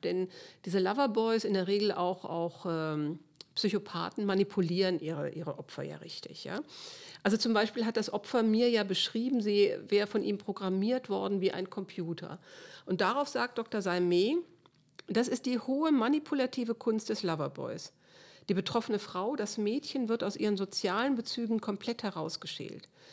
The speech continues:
Die Person muss vollständig isoliert werden von ihrer Familie und dem Freundeskreis. Wenn man sie dann gänzlich in die Hand bekommen und es keine äußeren Störungen mehr gibt,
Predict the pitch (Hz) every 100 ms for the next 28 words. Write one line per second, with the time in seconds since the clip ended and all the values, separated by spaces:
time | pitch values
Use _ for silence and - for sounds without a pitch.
0 | - - - 226 214 208 233 214 - -
1 | 233 285 - 233 233 220 180 190 180 220
2 | - 220 214 214 196 185 180 180 175 185
3 | 214 226 208 202 190 - 151 151 156 -
4 | - - - _ _ - - - - -
5 | 196 233 233 226 226 208 190 339 - 302
6 | 294 262 262 220 262 330 - - - -
7 | - - - 185 202 - 240 311 - 233
8 | 254 247 - 233 220 202 165 156 139 151
9 | - -